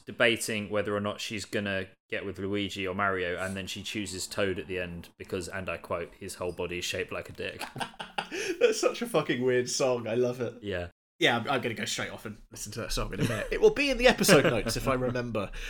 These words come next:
Speaker 2: Um, so, did you do any reading about how much everybody absolutely hated the directors of this film?
Speaker 1: The, the, the,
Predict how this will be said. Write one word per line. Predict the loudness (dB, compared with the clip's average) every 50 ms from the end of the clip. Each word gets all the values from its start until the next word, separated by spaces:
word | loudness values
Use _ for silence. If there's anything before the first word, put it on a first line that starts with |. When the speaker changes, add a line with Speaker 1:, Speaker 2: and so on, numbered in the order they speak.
| -10 -2 6
Speaker 2:
Um, | 6 6 6 6 0 -10 -18 _ _ _ -20 -16 -6 0
so, | 4 4 4 4
did | 4 0 0 2
you | 2 2
do | 4 4 4 6
any | 6 4 4 4 4
reading | 2 4 4 4 4 2 0 0
about | 0 0 0 -2 0
how | 2 2 4 4
much | 4 4 2 4 2 0 0 2
everybody | 2 2 4 2 2 2 2 2 2 0 2 4
absolutely | 6 6 6 4 2 2 4 4 2 2 0 -2
hated | -2 -2 -2 -4 -2 -2 -4 -4 -4
the | -4 -6 -4
directors | -2 0 0 -2 -2 -4 -8 -6 -6 -6
of | -6 -8
this | -6 -4 -4 -4
film? | -2 -2 -2 -2 0
Speaker 1:
The, | 0 0 0
the, | 4 6 6 6 6 4
the, | 0 2 4 6 6 8 6 6 6 4 2 0